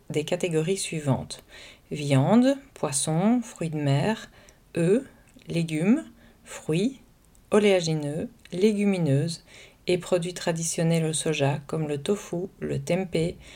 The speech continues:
le miso et le tamari, les produits laitiers en petite quantité et fermentés si possible pour ceux qui les digèrent, les tubercules comme la pomme de terre, la patate douce et le topinambour, et les céréales complètes, si possible sans gluten,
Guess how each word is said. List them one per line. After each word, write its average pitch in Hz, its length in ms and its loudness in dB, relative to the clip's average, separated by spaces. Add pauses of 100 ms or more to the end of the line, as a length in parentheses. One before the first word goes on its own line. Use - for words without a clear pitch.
(280)
le 165 60 2
miso 170 400 2
et 156 60 2
le 143 140 -4
tamari, 147 600 -4 (540)
les 202 120 6
produits 214 380 4
laitiers 196 340 4
en 170 120 2
petite 202 420 -4
quantité 170 640 -4
et 165 100 -2
fermentés 170 680 -2
si - 220 -2
possible 180 600 -2
pour - 200 -12
ceux 156 220 -4
qui 147 260 -8
les 127 140 0
digèrent, 233 580 0 (480)
les 196 160 8
tubercules 208 600 4
comme 165 200 0
la 160 120 2
pomme 160 220 -2
de 180 120 0
terre, 170 440 0
la 143 120 -2
patate 156 400 -2
douce 165 400 -8
et 147 60 -2
le 143 160 -4
topinambour, 151 920 -2 (400)
et 180 120 2
les 165 100 2
céréales 202 500 4
complètes, 160 640 -4
si - 200 -2
possible 185 540 0
sans 196 260 0
gluten, 165 520 -2